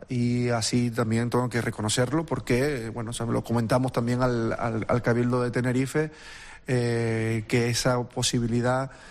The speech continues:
se tenía que, que obviar, pues, producto de lo que estoy comentando. Por otro lado,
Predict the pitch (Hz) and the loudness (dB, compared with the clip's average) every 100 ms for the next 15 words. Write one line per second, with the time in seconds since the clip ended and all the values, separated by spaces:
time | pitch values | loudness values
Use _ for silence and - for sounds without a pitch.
0 | - - - 123 117 117 123 110 117 110 | -20 -14 -8 -4 0 2 0 0 0 0
1 | 107 117 113 110 113 117 135 143 147 127 | 0 0 2 0 0 2 2 2 -2 -4
2 | 123 120 - 113 117 117 120 117 113 117 | -2 -2 -4 -2 -2 0 0 0 -2 -2
3 | 123 117 107 101 98 95 - 120 131 139 | -2 0 0 0 -2 0 2 2 2 2
4 | 147 160 170 | 2 0 -4